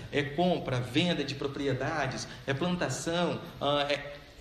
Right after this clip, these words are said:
é, é costurar, é tantas coisas que ela faz. O jovem,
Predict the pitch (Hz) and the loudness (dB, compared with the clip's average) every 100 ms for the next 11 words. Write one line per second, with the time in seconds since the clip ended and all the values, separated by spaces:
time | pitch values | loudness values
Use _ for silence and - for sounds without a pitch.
0 | - - 143 143 139 135 131 127 127 - | -12 0 2 4 4 4 4 2 0 0
1 | 143 175 175 175 139 156 170 151 - 165 | 0 2 2 4 4 6 4 2 2 2
2 | 170 208 226 - - 175 196 165 - 147 | 4 2 2 0 2 4 4 2 2 2
3 | 120 - 113 98 - - - - - 151 | 2 0 -2 -2 -6 -18 -18 -6 0 2
4 | 123 160 196 220 - 117 95 | 4 6 6 6 2 0 -2